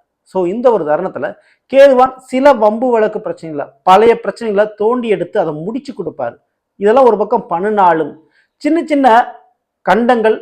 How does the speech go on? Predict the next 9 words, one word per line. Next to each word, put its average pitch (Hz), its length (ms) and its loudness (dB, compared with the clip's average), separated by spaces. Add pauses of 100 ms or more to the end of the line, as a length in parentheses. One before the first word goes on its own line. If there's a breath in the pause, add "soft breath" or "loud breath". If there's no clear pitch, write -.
(140)
பிரச்சனைகள், 214 580 -4
விபத்துகள் 202 500 -4
ஏற்படுத்துறதுக்கு 175 680 -6
வாய்ப்பு 170 300 0
அதிகமா 139 280 -10
இருக்கு 139 300 -14
இந்த 175 180 -8
ஒரு 131 140 -10
தருணத்துல. 117 380 -16